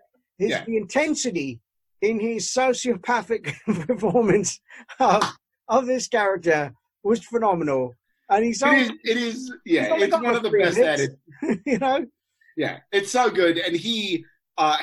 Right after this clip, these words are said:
Speaker 2: he just plays that role to perfection. Uh, just everything that he does. And I've seen King George played, uh,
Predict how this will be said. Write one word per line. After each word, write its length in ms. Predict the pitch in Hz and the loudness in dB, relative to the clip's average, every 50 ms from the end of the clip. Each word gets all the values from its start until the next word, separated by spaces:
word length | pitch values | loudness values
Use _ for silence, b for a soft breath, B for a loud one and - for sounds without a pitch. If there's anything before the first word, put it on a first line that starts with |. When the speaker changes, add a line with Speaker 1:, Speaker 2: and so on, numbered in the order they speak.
| - - - | -6 -6 -4
Speaker 2:
he 160 | 202 220 247 | -4 -4 -2
just 240 | 190 196 175 - - | -2 -4 -4 -6 -6
plays 300 | - - 208 196 175 156 | -2 0 2 2 2 0
that 200 | 156 156 135 135 165 | 0 -2 -2 -2 -2
role 200 | 151 143 135 135 | -2 -2 -2 -4
to 100 | 131 - | -8 -12
perfection. 600 | - 117 - - 135 117 - - - - 90 - - 139 | -14 -14 -10 -8 -8 -8 -8 -8 -10 -10 -12 -10 -8 -6
Uh, 140 | 143 143 - - | -6 -6 -6 -2
just 340 | 135 175 160 - - - _ _ _ _ _ _ _ - | 0 0 0 0 -4 -10 _ _ _ _ _ _ _ -2
everything 480 | 240 254 254 269 254 226 220 240 214 202 | -2 0 0 0 -2 -4 -4 -6 -6 -6
that 100 | 208 190 | -4 -6
he 140 | 165 160 175 | -6 -6 -6
does. 160 | 139 180 180 190 | -6 -4 -4 -2
And 100 | 240 269 | 0 0
I've 160 | 311 311 220 | 0 -2 -2
seen 260 | - 269 233 214 214 | -4 -4 -4 -4 -6
King 200 | 208 202 196 175 | -6 -6 -6 -4
George 320 | 151 165 175 165 151 - - | -2 0 0 0 -2 -4 -6
played, 420 | - 165 156 151 147 135 131 - - _ - | -4 -2 0 0 0 -2 -4 -8 -12 _ -8
uh, 100 | 156 | -6